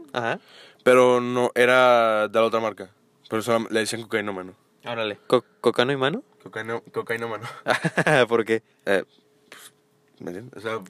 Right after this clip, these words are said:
Speaker 2: bueno.
Speaker 1: Ah,
Speaker 2: Bueno,
Speaker 1: ya,
Speaker 2: ay.
Speaker 1: ya nos entendimos.
Speaker 2: Ay.
Speaker 1: Este,
Speaker 2: Sí,
Speaker 1: vi
Speaker 2: sí.
Speaker 1: en la portada de la cajita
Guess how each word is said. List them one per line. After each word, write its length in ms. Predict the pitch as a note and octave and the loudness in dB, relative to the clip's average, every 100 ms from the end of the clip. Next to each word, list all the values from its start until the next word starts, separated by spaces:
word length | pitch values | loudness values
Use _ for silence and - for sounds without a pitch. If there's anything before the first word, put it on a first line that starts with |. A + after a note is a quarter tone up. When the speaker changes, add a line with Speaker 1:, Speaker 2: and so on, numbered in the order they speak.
| - - | -20 -8
Speaker 2:
bueno. 200 | B2 A2+ _ - | -8 -8 _ -2
Speaker 1:
Ah, 260 | B2 B2 G#2+ - | 2 2 -2 -10
Speaker 2:
Bueno, 260 | C3+ C3 | -10 -4
Speaker 1:
ya, 220 | C3 A#2+ | 2 4
Speaker 2:
ay. 240 | A2+ B2+ C#3 | 4 -2 0
Speaker 1:
ya 120 | D3 | 2
nos 160 | E3+ D3 | 4 2
entendimos. 480 | A#2 A2 G#2 F#2+ | 0 0 0 -4
Speaker 2:
Ay. 160 | C#3+ A2 - - - - _ | -10 -12 -14 -20 -20 -20 _
Speaker 1:
Este, 1080 | - C#3 B2+ - - A#2+ A2+ A2 G#2+ G2+ G2+ - - - - | 2 4 2 -2 0 4 4 2 0 -4 -8 -16 -20 -20 -12
Speaker 2:
Sí, 80 | C#3 | -2
Speaker 1:
vi 880 | C3 D#3+ E3+ F3+ F3 E3+ E3 E3 D3+ | 2 4 4 2 0 -2 -4 -8 -12
Speaker 2:
sí. 100 | _ - - | _ -20 -2
Speaker 1:
en 140 | D3 | 2
la 120 | C3+ B2+ | 4 4
portada 560 | - B2+ - D3 D3 | 2 2 4 6 6
de 80 | C3+ | 4
la 100 | B2 | 2
cajita 600 | - A#2+ D#3+ - D3+ D#3+ | 0 0 0 4 2 2